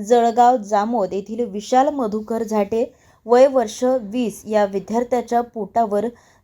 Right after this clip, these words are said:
धारदार शस्त्राने वार करून गंभीर जखमी केले होते. जखमी अवस्थेत पडलेल्या विशालला स्थानिक नागरिकांनी तत्काळ अकोल्याच्या जिल्हा शासकीय रुग्णालयात उपचारासाठी नेले असता,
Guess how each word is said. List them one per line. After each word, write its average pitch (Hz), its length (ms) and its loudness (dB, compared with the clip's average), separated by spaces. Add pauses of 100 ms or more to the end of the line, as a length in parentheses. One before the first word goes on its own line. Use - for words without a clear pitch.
(120)
धारदार 220 560 2
शस्त्राने 214 640 -4
वार 196 260 0
करून 208 380 -10
गंभीर 185 420 -8 (120)
जखमी 196 320 -2
केले 196 220 -2
होते. 156 320 -8 (920)
जखमी 262 340 4
अवस्थेत 277 440 2
पडलेल्या 233 500 0
विशालला 214 600 0
स्थानिक 226 520 -4
नागरिकांनी 208 540 -6 (100)
तत्काळ 190 420 2 (380)
अकोल्याच्या 285 580 2
जिल्हा 220 380 -4
शासकीय 226 440 -2
रुग्णालयात 196 520 -2
उपचारासाठी 208 680 -4
नेले 196 240 -2
असता, 190 360 0